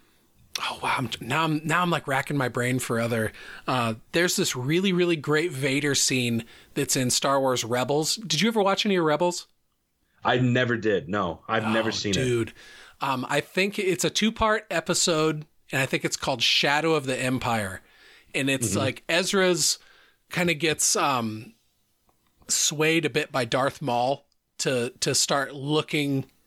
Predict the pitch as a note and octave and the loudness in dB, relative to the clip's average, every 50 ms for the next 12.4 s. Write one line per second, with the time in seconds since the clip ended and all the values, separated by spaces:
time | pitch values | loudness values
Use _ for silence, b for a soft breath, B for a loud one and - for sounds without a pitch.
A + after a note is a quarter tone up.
0 | _ _ _ _ _ _ _ - D#3 C#3+ C3+ C#3+ B2+ C3+ B2+ B2 A#2+ A#2+ - - | _ _ _ _ _ _ _ -2 -2 0 0 0 0 0 0 0 0 -2 -4 -4
1 | C#3+ C#3+ C3 A2+ - C#3 B2+ C3+ C3 - - E3+ C#3+ C3+ C3+ C3 B2 - - D3+ | -4 -4 -4 -2 0 0 0 0 0 0 0 2 0 0 0 -2 -4 -2 0 0
2 | B2+ B2+ C3 - - - - A4 F#3+ C#3 C3+ C3+ C#3 B2+ C#3 C#3 C3 C3 A#2+ A#2 | 2 2 2 2 0 0 0 0 0 2 2 2 2 0 -2 -4 -4 -4 -2 0
3 | B2 B2 C#3+ D3 B B B B B B B B - D3+ C3+ - D#3 D3+ D#3 E3+ | 0 0 0 -2 B B B B B B B B -8 -4 -2 0 2 2 2 2
4 | F3+ - G#2+ G2 G#2 A2+ - D#3+ E3 F3 D#3+ C#3+ C#3 B2 - C#3 C3+ C#3+ D3+ D#3 | 2 2 2 0 0 0 2 2 2 2 2 0 -2 -2 -2 0 0 2 2 2
5 | D#3+ D3+ C3+ B2 B2+ C3 B2+ A#2 - C#3 C#3 C#3 C#3 - C#3+ B2+ B2 A2+ - - | 2 0 0 -2 -2 -2 -2 -2 0 0 0 0 0 -2 -2 0 0 0 0 0
6 | - C3+ A2+ G#2 - - - - - - E3 C#3+ - - - - - C#3 C#3 C3 | 0 -2 -4 -4 -4 -4 -2 0 0 0 0 -2 -4 -6 -10 -6 -4 -4 -4 -2
7 | - G#2 F#2 - - b b b b b b b b b b _ _ _ _ - | -4 -6 -6 -6 -12 b b b b b b b b b b _ _ _ _ -6
8 | C#3 C#3 C3 B2 - C#3 C#3 B2+ B2 G#2+ B2+ C3 C3+ C3 B2+ A#2 A#2 A#2 B2 B2 | -4 -4 -2 0 0 0 0 0 -2 -2 0 0 0 0 0 -2 -4 -4 -2 -2
9 | C3 C3+ C3 C3 C3 B2+ B2+ B2 A#2+ B B B B B B B B B C#3 C3 | 0 0 0 0 0 0 0 -2 -4 B B B B B B B B B -2 -2
10 | A#2+ A2+ G#2+ G#2+ G#2+ A#2 - - C3+ - - - E3 D#3+ D#3 - D#3+ D3 D3 D3 | 0 -2 -2 -2 -4 -6 -2 -2 0 0 2 2 2 2 2 2 2 2 2 2
11 | C#3 - _ _ _ _ _ _ _ - - C#3+ D#3+ C#3 C3 C3 B2+ - - - | -2 -6 _ _ _ _ _ _ _ -14 -6 -2 -2 0 0 0 0 -2 -2 -2
12 | C#3+ C#3+ C3 B2 A#2 A2+ A2+ | -2 -2 0 0 -2 -4 -4